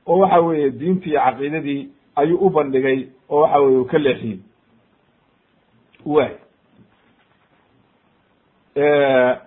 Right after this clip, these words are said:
leannahu sababtu waxa weeye wax daliila oo, eh, wax diino ay haysteen ma jireen, mushrikiin bay ahaayeen. Wa kaana Sulaymaan qad amara bibinaa'in, wuxuu amray Nabiyullahi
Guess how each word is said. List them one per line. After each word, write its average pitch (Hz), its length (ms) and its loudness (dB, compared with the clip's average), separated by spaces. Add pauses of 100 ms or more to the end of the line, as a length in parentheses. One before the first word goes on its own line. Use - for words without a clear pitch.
leannahu 190 440 4
sababtu 196 320 2
waxa 165 160 4
weeye 170 260 2
wax 175 300 0
daliila 160 380 2
oo, 147 280 -2
eh, 151 300 -2
wax 185 260 -4
diino 190 280 2
ay 147 120 0
haysteen 143 380 -2
ma 156 80 -4
jireen, 139 280 -4
mushrikiin 131 440 -6
bay 135 120 2
ahaayeen. 104 300 -6 (560)
Wa 143 120 0
kaana 247 420 2
Sulaymaan 208 640 2 (720)
qad 160 200 2 (220)
amara 175 380 6
bibinaa'in, 202 1120 2 (640)
wuxuu 202 340 4
amray 180 360 2
Nabiyullahi 180 540 4